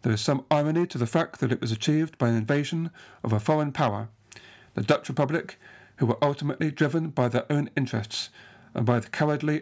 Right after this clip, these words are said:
flight of the king. The authors of the Bill of Rights certainly did not envisage a permanently weakened monarchy, and this would not have been accepted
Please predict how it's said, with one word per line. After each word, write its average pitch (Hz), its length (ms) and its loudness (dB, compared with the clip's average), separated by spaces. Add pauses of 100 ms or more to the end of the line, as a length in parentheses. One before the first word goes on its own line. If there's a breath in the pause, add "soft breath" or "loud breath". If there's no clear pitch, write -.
flight - 460 -2 (160)
of 113 80 0
the 135 80 0
king. 110 400 -2 (2750 soft breath)
The 123 140 2
authors 147 500 0
of 123 120 -2
the 113 80 0
Bill 135 220 0
of 127 140 -2
Rights 170 460 -2
certainly 170 520 0
did 120 180 -2
not 143 300 0
envisage 143 580 -2 (380 loud breath)
a 110 60 -2
permanently 156 680 0
weakened 147 540 0
monarchy, 123 500 0 (720 loud breath)
and 120 160 4
this 143 180 -4
would 123 140 0
not 143 220 0
have 143 120 -10
been 139 140 0
accepted - 520 -4